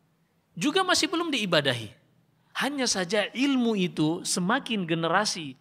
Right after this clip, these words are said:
berlanjut dan Allah tidak menjamin penjagaan ilmu tersebut pada mereka, maka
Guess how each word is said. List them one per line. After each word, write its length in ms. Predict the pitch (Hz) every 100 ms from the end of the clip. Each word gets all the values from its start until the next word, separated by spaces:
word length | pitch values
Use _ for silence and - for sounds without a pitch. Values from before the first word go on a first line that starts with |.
| _ _
berlanjut 560 | 202 175 156 131 170 247 - -
dan 400 | 165 170 147 - - - _ -
Allah 320 | 196 262 226
tidak 320 | - 196 185
menjamin 480 | 180 160 220 302 226
penjagaan 720 | 208 180 170 156 233 226 196 240
ilmu 320 | 277 240 208
tersebut 400 | 180 165 170 160
pada 240 | 277 302
mereka, 480 | 214 180 151 160 208
maka 320 | 233 185 -